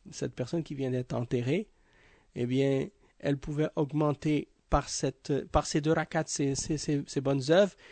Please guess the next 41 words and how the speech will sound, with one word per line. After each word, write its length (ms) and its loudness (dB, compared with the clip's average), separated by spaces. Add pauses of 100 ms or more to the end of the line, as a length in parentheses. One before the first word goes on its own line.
(120)
ce 140 -6
serait 280 -2
plus, 520 -2 (420)
ce 200 2
serait 320 0 (200)
plus 220 6 (140)
aimé 440 10
pour 440 2
cette 200 0
personne 580 4 (520)
que 120 4
le 200 6
reste 380 4
de 160 2
votre, 320 2 (120)
de, 420 0
de 160 4
ce 100 0
que 80 2
vous 240 2
avez 200 4
dans 120 2
la 140 2
dunya. 380 -4 (720)
Donc, 160 -14
il, 180 -2
il 160 -6
pourrait 340 0
re-, 220 2
s'il 260 0
pouvait 280 0
revenir 480 2
dans 100 0
ce 100 -6
bas 140 0
monde 240 -2
pour 160 -10
faire 220 -6 (640)
deux 220 12
rak'at 440 4
rapides, 440 0